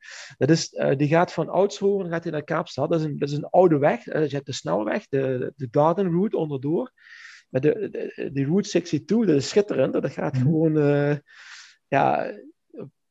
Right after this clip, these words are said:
Speaker 1: door van die kleine, eh, dorpjes en zo. En dan heb je nog s-, Ronnie's, eh, she-, Sex Shop en zo. Dat is dan,
Speaker 2: <laughs>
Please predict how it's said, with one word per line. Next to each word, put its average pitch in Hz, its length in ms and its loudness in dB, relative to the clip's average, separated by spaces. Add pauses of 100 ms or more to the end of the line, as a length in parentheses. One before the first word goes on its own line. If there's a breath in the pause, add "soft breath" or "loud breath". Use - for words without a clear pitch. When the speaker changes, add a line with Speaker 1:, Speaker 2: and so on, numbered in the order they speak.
Speaker 1:
door 147 240 2
van 147 140 -4
die 139 160 -6
kleine, 180 560 4
eh, 139 680 -4
dorpjes 170 440 2
en 175 120 -2
zo. 175 300 2
En 143 100 0
dan 135 80 -6
heb 139 120 -8
je 139 60 -12
nog 139 160 -8
s-, - 120 -10
Ronnie's, 147 560 4
eh, 139 220 -2
she-, - 320 -6
Sex - 360 -4
Shop - 280 2
en 170 120 4
zo. 185 320 6
Dat 170 120 -6
is 143 120 -8
dan, 156 100 -2
Speaker 2:
<laughs> 165 120 4